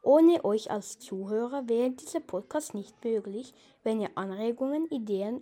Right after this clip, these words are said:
oder Feedback habt, lasst es mich gerne wissen. Ich freue mich darauf,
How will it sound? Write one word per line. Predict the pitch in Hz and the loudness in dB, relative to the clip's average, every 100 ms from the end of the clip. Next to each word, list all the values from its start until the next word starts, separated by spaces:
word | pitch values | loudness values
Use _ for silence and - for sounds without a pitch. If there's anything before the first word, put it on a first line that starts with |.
| - | -4
oder | 330 381 370 | 0 0 0
Feedback | 262 247 254 254 | -4 -6 -8 -6
habt, | 247 240 - - _ _ | -6 -6 -14 -20 _ _
lasst | 233 233 285 - | -2 0 0 -2
es | 330 - | -8 -6
mich | 233 | -10
gerne | - 185 202 233 | -8 -6 -6 -6
wissen. | 185 - - 202 _ _ _ - | -8 -12 -14 -18 _ _ _ -16
Ich | 226 | -8
freue | - 190 208 | -4 0 0
mich | 240 262 - | -2 -6 -6
darauf, | 269 254 262 - | -6 -2 -4 -4